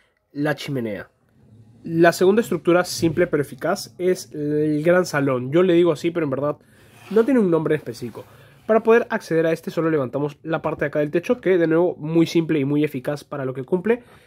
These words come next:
Esta pa-, esta pieza de acá es la armadura de los de Ninjago de la forma dragón en Crystalizade.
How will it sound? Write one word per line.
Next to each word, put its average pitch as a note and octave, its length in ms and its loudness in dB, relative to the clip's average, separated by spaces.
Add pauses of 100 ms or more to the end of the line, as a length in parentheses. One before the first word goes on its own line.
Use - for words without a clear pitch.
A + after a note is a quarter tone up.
(140)
Esta C#3+ 320 -4 (240)
pa-, D3+ 260 -2
esta D3+ 300 -8
pieza D3+ 200 -8
de C#3 40 -6
acá D#3 300 -4
es D3+ 160 -4
la D#3+ 80 2
armadura D3+ 420 2
de D3+ 260 2
los C#3+ 280 0
de C#3+ 100 -2
Ninjago C#3+ 460 0
de C3 100 -2
la B2 240 -6
forma C#3+ 400 -6
dragón C3+ 440 -2
en C#3+ 120 -8
Crystalizade. F3+ 480 0